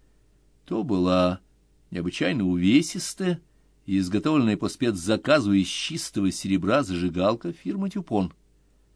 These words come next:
На боку у нее был выгравирован все тот же овечий герб, что я впервые увидал в лимузине.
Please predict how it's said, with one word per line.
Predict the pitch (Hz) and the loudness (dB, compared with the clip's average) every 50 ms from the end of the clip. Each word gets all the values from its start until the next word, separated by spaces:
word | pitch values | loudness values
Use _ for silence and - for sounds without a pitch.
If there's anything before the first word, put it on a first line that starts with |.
| _ _ _ _ _ _ _ _ _ _ _ _ _ _ _ _ _ _ - | _ _ _ _ _ _ _ _ _ _ _ _ _ _ _ _ _ _ -8
На | 92 98 92 | -6 -4 -2
боку | 90 104 104 101 - - 208 226 202 143 | 0 0 0 0 -2 -4 -4 0 2 2
у | 120 | 4
нее | 104 101 98 98 95 95 | 4 4 4 4 4 4
был | 85 95 95 90 - _ _ _ _ _ _ _ - | 2 2 0 0 -2 _ _ _ _ _ _ _ -10
выгравирован | 98 90 101 127 147 147 127 110 110 107 104 101 101 98 98 95 85 - _ _ _ _ | -6 0 4 8 8 8 8 8 4 4 4 4 4 2 2 0 -2 -4 _ _ _ _
все | - - - 143 139 | -18 -10 -6 -6 -6
тот | - - 147 175 196 165 | -4 -4 -4 -4 -4 -4
же | 160 196 | -4 -4
овечий | 190 185 208 202 - - - 202 | -2 -2 -4 -4 -6 -6 -8 -10
герб, | 185 165 170 139 107 90 - - - - _ _ _ _ _ _ _ _ _ _ _ _ | -6 -2 0 0 0 0 -4 -10 -18 -20 _ _ _ _ _ _ _ _ _ _ _ _
что | - - 104 | -8 -6 -4
я | 90 | -4
впервые | - - - 95 87 90 90 104 127 147 | -4 -4 -2 -2 0 2 2 2 2 2
увидал | 170 165 151 147 165 175 | 2 0 -2 -2 -2 -4
в | 165 170 | -2 -2
лимузине. | 196 202 208 208 175 151 131 107 101 95 - | -4 -4 -4 -4 0 0 2 2 2 0 -2